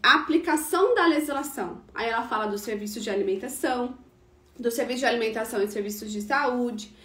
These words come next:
né? Por exemplo, uma cozinha de um hospital, uma cozinha de um, de um, uma casa de repouso, né? E cozinhas de indústrias. Então, por exemplo, o refeitório, tem uma indústria aí na sua cidade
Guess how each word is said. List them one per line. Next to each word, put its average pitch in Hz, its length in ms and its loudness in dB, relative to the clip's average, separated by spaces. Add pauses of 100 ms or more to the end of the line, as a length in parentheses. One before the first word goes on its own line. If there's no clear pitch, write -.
(220)
né? 240 200 4
Por 233 120 -6
exemplo, 202 380 2
uma 202 180 2
cozinha 233 480 0
de 214 120 0
um 185 80 2
hospital, 233 580 2
uma 208 220 -2
cozinha 220 480 -4 (320)
de 220 240 -2
um, 202 520 0 (720)
de 214 220 -2
um, 190 440 4
uma 196 140 0
casa 214 300 2
de 196 80 -8
repouso, 220 800 4
né? 269 320 2 (580)
E 247 380 2
cozinhas 277 560 0
de 226 100 0
indústrias. 277 800 2
Então, 233 280 -2
por 226 140 -4
exemplo, 208 320 -2
o - 20 -10
refeitório, 233 540 -2
tem 220 180 -2
uma 233 120 0
indústria 262 400 0
aí 247 60 0
na 240 60 2
sua 247 160 -4
cidade 294 580 2